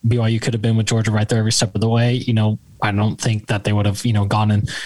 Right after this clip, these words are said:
rolled through that. I think even the one loss, you know, where we came up one yard short ag-, from an undefeated season, if that game gets played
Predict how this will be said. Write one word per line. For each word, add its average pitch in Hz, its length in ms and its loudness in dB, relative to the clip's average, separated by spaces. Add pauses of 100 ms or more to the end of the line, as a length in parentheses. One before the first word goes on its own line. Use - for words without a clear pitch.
(180)
rolled 131 320 0
through 135 180 0
that. 135 200 2
I 127 80 2
think 135 240 0
even 127 200 0
the 123 80 0
one 123 340 2
loss, 117 420 2
you 120 60 2
know, 113 100 2
where 113 120 2
we 113 40 0
came 120 220 2
up 113 120 0
one 120 300 2
yard 117 220 0
short 120 440 0
ag-, 117 320 -2
from 120 240 0
an 120 80 2
undefeated 120 520 0
season, 127 440 2 (380)
if 117 260 0
that 117 200 -2
game 117 280 2
gets 120 200 -2
played 117 400 0